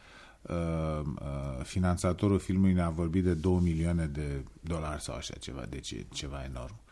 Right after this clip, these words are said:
Uh, bani care s-au văzut, pentru că au fost aduși profesioniști din, din Marea Britanie care au realizat acest film, l-au filmat, l-au montat, au făcut cum știu ei să facă și a rezultat un film,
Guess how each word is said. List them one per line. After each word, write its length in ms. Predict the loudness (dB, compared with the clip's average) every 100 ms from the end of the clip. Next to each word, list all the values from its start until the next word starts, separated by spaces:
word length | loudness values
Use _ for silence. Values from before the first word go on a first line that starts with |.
| -18 -14 -14 -16 -20 -6
Uh, 500 | 0 4 6 4 4
bani 280 | 8 10 10
care 200 | 8 6
s-au 220 | 6 6
văzut, 340 | 6 4 2 -2
pentru 300 | -2 0 2
că 100 | 2
au 60 |
fost 300 | 2 0 2
aduși 300 | 2 4 2
profesioniști 720 | 0 0 2 2 4 4 4
din, 340 | 2 2 2 -2
din 140 | -2 0
Marea 240 | 0 0
Britanie 500 | -2 -4 -2 0 0
care 220 | 2 2
au 100 | 4
realizat 460 | 4 2 2 2 0
acest 380 | -2 -4 -6 -6
film, 320 | -6 -2 2
l-au 140 | 2
filmat, 520 | 4 4 4 2 -2 -4
l-au 260 | -2 2
montat, 540 | 6 6 4 -2 -6 -4
au 100 | -4
făcut 360 | -2 -2 -2
cum 160 | 0 0
știu 240 | 0 0
ei 80 | -2
să 120 | -2
facă 380 | -10 -10 -10 -6
și 140 | -2
a 60 | 0
rezultat 500 | 2 2 4 2 4
un 140 | 2
film, 360 | 2 4 6 4